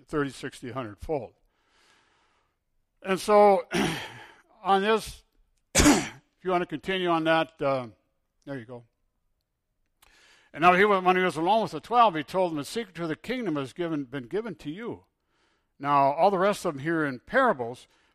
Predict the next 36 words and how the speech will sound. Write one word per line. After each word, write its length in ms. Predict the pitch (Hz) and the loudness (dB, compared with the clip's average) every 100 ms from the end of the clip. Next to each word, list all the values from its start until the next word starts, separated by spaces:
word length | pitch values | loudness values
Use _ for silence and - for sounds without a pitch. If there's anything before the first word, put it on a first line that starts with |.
| - | -10
they 100 | 185 | -6
couldn't 280 | - 254 | 0 2
under-, 360 | 220 202 175 147 | 2 2 0 -2
he 380 | - 208 247 254 - _ - | -6 -4 -2 -4 -6 _ 0
told 240 | 214 214 | 2 4
them 100 | 180 | 4
all 160 | 190 196 | 2 2
the 160 | 180 | 2
inner 140 | 196 185 | -2 -6
secrets 440 | - 214 156 131 | -6 -8 -8 -8
that 140 | 151 | -6
he 80 | 143 | -6
had 280 | 120 175 117 | -4 -4 -4
about 240 | 120 139 | -6 -8
these 160 | 123 - | -8 -6
parables, 460 | 208 220 165 120 - | 2 4 2 -2 -4
but 160 | 135 - - - | -4 -6 -18 -10
he's 200 | 202 214 | -6 -2
gonna, 260 | 247 226 190 - - _ | 0 2 0 -6 -20 _
he's 160 | 190 160 | -14 -8
gonna 180 | 208 | -6
tell 180 | 185 214 | -2 2
them, 100 | 196 | 2
"Don't 220 | 170 214 | 0 -4
you 60 | 226 | -4
understand 420 | 226 196 208 220 | -6 -6 -6 -4
this 140 | 214 - | -6 -6
parable?" 540 | 185 185 214 247 208 _ _ _ _ _ _ _ | -2 0 0 -2 -4 _ _ _ _ _ _ _
He 100 | - | -12
talked 380 | 156 190 185 - | -2 2 2 2
to 220 | 190 180 185 | -2 -2 -4
the 80 | 143 | -4
farmer 320 | 180 180 190 | 0 2 0
sows 320 | - 156 139 | -4 -4 -4
the 80 | 123 | -8
seed, 440 | - 240 262 233 | -6 -4 -2 -4